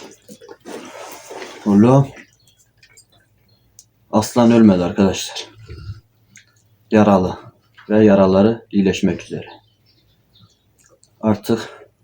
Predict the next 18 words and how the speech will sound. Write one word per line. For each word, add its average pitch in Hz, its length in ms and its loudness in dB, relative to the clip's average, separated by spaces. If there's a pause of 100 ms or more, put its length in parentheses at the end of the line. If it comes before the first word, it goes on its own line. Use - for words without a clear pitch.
(760)
yeter 107 320 0
yani. 85 240 -6
Herkes 101 400 0
köpeklerine 104 760 2
lütfen 104 300 2
sahip 98 320 0
çıksın. - 340 -12 (1500)
Köpeklerinizi 113 720 2
bağlayın. 90 380 2 (360)
Mesela 120 300 0
onlar 117 300 4
buraya 123 180 4
gelmemiş 117 500 4
olsaydı, 101 400 -2
tamam 120 240 0
köpek 110 300 -2
kızan 113 340 0
da 113 180 -8